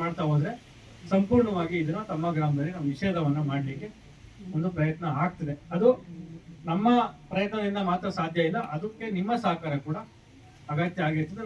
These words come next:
ನಾನು ನಮ್ಮ ಉಳ್ಳಳ್ಳಿ ಭಾಗದಲ್ಲೂ ಕೂಡ ನಾವು ಹಲವಾರು ಹಳ್ಳಿಗಳಲ್ಲಿ ಅಲ್ಲಿ ರಿಮೋಟ್ ನಮ್ಮ ಕಾಡಂಚಿ ಪ್ರದೇಶದಲ್ಲಿ ಅಲ್ಲಿ ಸಂಪರ್ಕ ಸಭೆ ಮಾಡಿದಾಗಲೂ ಕೂಡ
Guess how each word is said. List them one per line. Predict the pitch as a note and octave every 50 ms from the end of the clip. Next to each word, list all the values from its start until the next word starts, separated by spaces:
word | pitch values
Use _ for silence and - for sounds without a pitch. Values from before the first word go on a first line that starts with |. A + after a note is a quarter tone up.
| G3+
ನಾನು | G3 G3+ G#3 G3+ F#3+ F#3
ನಮ್ಮ | F#3+ G3 G3+ - D4 C#4 - - - - - - - - - - E3+
ಉಳ್ಳಳ್ಳಿ | F#3+ G#3+ G#3+ A3 A3 A3 G#3 G3 F3+ - - - -
ಭಾಗದಲ್ಲೂ | F3+ F#3+ F#3+ F#3+ G3 F#3+ F3 - G3+ G#3
ಕೂಡ | G#3+ F#3+ - - - - - - - - - - - - - - - - - - - - - - - D#3
ನಾವು | E3 F3 E3+ E3+
ಹಲವಾರು | F3 F3 F3+ F#3+ G3+ G#3+ G#3+ G#3+ G3+ F3+ - - - - - - - - - -
ಹಳ್ಳಿಗಳಲ್ಲಿ | E3+ F#3+ G#3+ A3 G#3 G3+ F#3+ F#3+ G3+ G#3
ಅಲ್ಲಿ | G3+ F#3 E3 D#3+
ರಿಮೋಟ್ | E3+ F3+ G3+ G3+ G3 G3 F#3+
ನಮ್ಮ | F#3 F3+ F3 F3 -
ಕಾಡಂಚಿ | D#3+ E3 G3 G#3 F#3 G3 F#3+
ಪ್ರದೇಶದಲ್ಲಿ | F3+ E3+ F#3 F3+ - - F3+ E3+ F#3 G3 G#3 - - - - - - - - - - - D3
ಅಲ್ಲಿ | E3 G3 G#3+ A3+ A3+ G3+
ಸಂಪರ್ಕ | G3 G3 G#3 G#3+ G3+ G3+ G3 -
ಸಭೆ | F#3+ G3 F#3+ F#3
ಮಾಡಿದಾಗಲೂ | F3 E3 F3 E3+ E3+ E3+ -
ಕೂಡ | G3 A3+